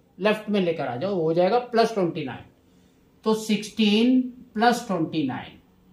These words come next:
that is equal to three into N minus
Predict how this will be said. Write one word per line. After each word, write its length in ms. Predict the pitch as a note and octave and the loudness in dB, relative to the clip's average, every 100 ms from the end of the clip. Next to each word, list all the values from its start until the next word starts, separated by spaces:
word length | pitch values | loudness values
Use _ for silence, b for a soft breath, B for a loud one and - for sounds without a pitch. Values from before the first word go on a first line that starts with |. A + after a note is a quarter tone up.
| - - _ - _ _ - _ _ _ _ | -20 -20 _ -20 _ _ -20 _ _ _ _
that 400 | C#3 C#3 D#3 E3+ | -10 0 0 2
is 200 | A#3+ A#3+ | 2 4
equal 420 | A3 G#3 G#3 G3+ F#3 | 4 2 4 2 2
to 140 | F#3+ F#3 F#3+ A#3 A#3 - _ _ - | 2 4 4 2 -2 -14 _ _ -6
three 480 | F#3 A3 B3 C#4 C#4 F#3 | 2 4 4 2 2 2
into 320 | F#3+ E3+ G#3 C4+ C#4 | 2 2 0 0 0
N 180 | F#3+ A3+ G#3 | 0 2 2
minus 360 | E3+ D#3 D3 | 0 -2 -6